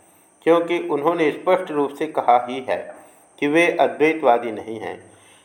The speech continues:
जिस ज्ञान में द्वैत और अद्वैत दोनों एक साथ विद्यमान है, वही उनके अनुसार यथार्थ ज्ञान है। रामानुज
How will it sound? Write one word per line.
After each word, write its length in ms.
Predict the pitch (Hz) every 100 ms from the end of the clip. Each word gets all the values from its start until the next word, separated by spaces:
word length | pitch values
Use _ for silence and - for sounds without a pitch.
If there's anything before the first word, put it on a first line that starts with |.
| _ 139
जिस 360 | 180 180 117
ज्ञान 260 | 123 143 160
में 300 | 151 131 -
द्वैत 420 | 139 156 160 -
और 200 | 123 - 127
अद्वैत 420 | 120 135 151 151
दोनों 360 | 131 131 139 135
एक 280 | 147 165 -
साथ 380 | 131 123 -
विद्यमान 460 | 110 107 117 131 147
है, 320 | 104 92 - - - _ -
वही 320 | 143 160 180
उनके 400 | 160 156 156 160
अनुसार 580 | - 131 123 123 123 120 113
यथार्थ 580 | - 123 131 - 107
ज्ञान 260 | 107 107 98
है। 460 | - 82 - - - - - _ -
रामानुज 540 | 135 156 175 165 160